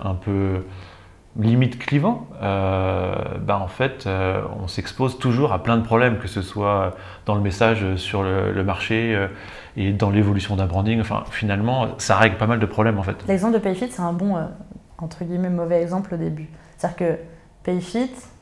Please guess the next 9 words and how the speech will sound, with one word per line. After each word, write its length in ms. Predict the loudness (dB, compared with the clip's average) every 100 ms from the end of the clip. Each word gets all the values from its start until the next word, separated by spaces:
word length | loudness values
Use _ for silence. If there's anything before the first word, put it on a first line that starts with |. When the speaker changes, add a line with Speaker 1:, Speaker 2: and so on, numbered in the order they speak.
| -20 -6
Speaker 2:
ils 140 | -2 0
ont 80 | 0
démarré 680 | 0 2 4 4 4 2 0
avec, 360 | 2 2 2 -8 -18 -20 -20 -20 -10
euh, 280 | -6 -4 -4
du 120 | -2
blanc, 560 | 0 4 6 6 4 0 -6
du 160 | -4
bleu, 600 | 0 4 6 6 4 -2